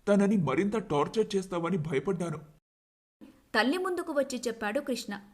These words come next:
Speaker 2: రాజేశ్వరికి నోట మాట రాలేదు. కడుపున పుట్టినవాడు కూడా భయపడేలా ఉందా నా ప్రవర్తన అనిపించిందావిడికి. "కృష్ణ,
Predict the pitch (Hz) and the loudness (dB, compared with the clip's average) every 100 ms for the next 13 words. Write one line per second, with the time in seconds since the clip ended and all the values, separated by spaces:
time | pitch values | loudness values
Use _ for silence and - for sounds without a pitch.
0 | _ _ _ _ _ _ _ - 190 190 | _ _ _ _ _ _ _ -8 0 2
1 | 202 302 285 262 247 294 277 196 226 269 | 2 0 2 2 2 0 0 2 2 2
2 | 220 180 254 254 233 220 208 - _ _ | 2 0 0 -2 -2 -4 -6 -12 _ _
3 | _ _ _ 233 214 247 370 370 349 339 | _ _ _ 0 2 0 -2 -2 -4 -2
4 | 311 294 285 294 285 269 196 226 208 285 | 0 2 0 0 0 0 0 0 0 2
5 | 302 285 262 240 254 240 - 190 196 240 | 2 2 2 2 2 0 0 -2 -2 -4
6 | 247 277 254 254 240 247 233 226 208 202 | -2 0 0 -2 -2 -2 -4 -6 -8 -10
7 | - _ _ _ _ _ _ _ _ - | -16 _ _ _ _ _ _ _ _ -2
8 | 220 - 262 | 0 0 -2